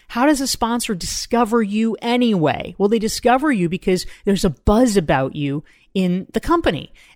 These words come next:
And so they're like, "Oh, I keep hearing about this Mary person. Who's Mary?" And then they start to, to look at you. And then they realize, of course, over time that it's in their self-interest to take you on, because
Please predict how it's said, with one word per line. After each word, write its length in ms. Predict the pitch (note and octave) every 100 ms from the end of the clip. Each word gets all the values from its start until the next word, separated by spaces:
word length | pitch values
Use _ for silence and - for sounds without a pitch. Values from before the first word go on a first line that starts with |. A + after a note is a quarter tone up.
| -
And 200 | G3 F3+
so 380 | - F#3+ F3+ F3 _ -
they're 60 | F3+
like, 120 | F#3
"Oh, 200 | - F4
I 120 | D3+ D3+
keep 280 | - G#3+ G#3
hearing 300 | A#3 C4 A#3
about 220 | G3+ G3
this 180 | G#3+ G3+
Mary 460 | G#3 C#4+ C#4+ D3
person. 480 | - C3 C3+ D3 D3+
Who's 260 | C4 D4 C#4
Mary?" 460 | D#4 D#4+ F3 -
And 100 | D3+
then 100 | E3
they 120 | F3
start 240 | - E3 E3
to, 180 | E3+ D#3+ - _
to 100 | F#3+
look 200 | C4+ D4
at 60 | D#3+
you. 120 | D#3+
And 120 | F3+
then 200 | G3 G3+ - _ -
they 140 | G#3
realize, 480 | A3 G3+ E3 D3 D3
of 100 | C#3+
course, 300 | D#3 C#3+ D3+
over 160 | C#3
time 320 | C#3 D3 C3 C3+ - -
that 100 | F#3
it's 140 | E3+
in 160 | F3 E3
their 160 | E3+ F#3
self-interest 720 | - D3+ D3+ D3+ - - -
to 60 |
take 280 | - D#3 -
you 180 | D3 D#3
on, 340 | C4 F3+ D3 - -
because 300 | F#3+ A3 F#3+